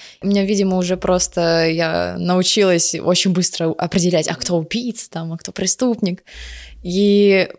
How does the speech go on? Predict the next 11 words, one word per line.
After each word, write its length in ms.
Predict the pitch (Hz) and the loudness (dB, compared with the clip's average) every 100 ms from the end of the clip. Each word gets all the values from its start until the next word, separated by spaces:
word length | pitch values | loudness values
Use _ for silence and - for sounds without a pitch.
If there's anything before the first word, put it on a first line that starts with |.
| - | -2
поэтому, 800 | 175 180 240 339 311 247 196 - _ | 2 2 2 0 0 0 0 -6 _
не 160 | 214 226 | -2 0
знаю, 240 | 226 180 | 2 0
я 40 | 175 | -2
как-то 220 | 196 214 | -2 0
очень 180 | 208 214 | 0 0
легко 280 | 214 - 208 | -2 -2 -2
всё 160 | - | 0
это 120 | 175 170 | -2 0
щёлкаю. 600 | - 190 302 - 202 - - _ _ _ - | 0 0 0 0 -2 -2 -12 _ _ _ -14
И 320 | 175 175 175 | -6 -2 -4